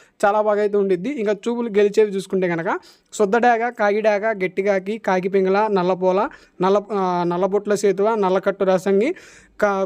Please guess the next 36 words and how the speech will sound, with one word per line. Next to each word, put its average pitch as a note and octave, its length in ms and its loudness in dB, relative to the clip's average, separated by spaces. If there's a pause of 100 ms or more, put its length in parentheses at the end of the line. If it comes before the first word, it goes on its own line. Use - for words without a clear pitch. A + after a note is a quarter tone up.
కుసువు A#3+ 280 -4
నలుపున G#3+ 420 0
కక్కిరాయి, G3 460 0
ఇవనేవి G#3+ 520 2
ఈ G#3+ 40 -2
జాములో G3 280 2 (140)
చూపులు A3 220 -2
గెలుస్తాయి. F#3+ 640 0 (320)
ఇంకా G3+ 140 6
ఓడిపోయి A3+ 400 6
చూసుకుంటే G3 360 -2
కనుక, F#3 240 -2
కోడి G#3 360 4
నెమలి, G3+ 380 2
తెల్ల G3+ 260 2
అబ్బరాసు, G3 500 0
సేతువ, G3 500 2 (100)
పసిమిగల G3+ 420 0
సేతువ, F#3 340 0
నెమలి G3 320 2
అబ్బరాసు, F#3 440 0
కోడి G3 320 4
ఎర్ర F#3 200 2
నెమలి, F#3 380 0 (400)
నెమలి F#3+ 260 4
పింగళ, G3 340 2
డేగపోల, F#3 680 2
ఇవనేవి G3+ 460 2 (100)
ఈ G3 40 0
జాములో F#3+ 360 0 (420)
చూపులు A#3 280 0
అనేవి A3 280 2
ఓడిపోతాయండి G3+ 680 4
మనకు F3+ 240 0
వచ్చేసరికి F#3 720 0
ఈ F#3+ 320 0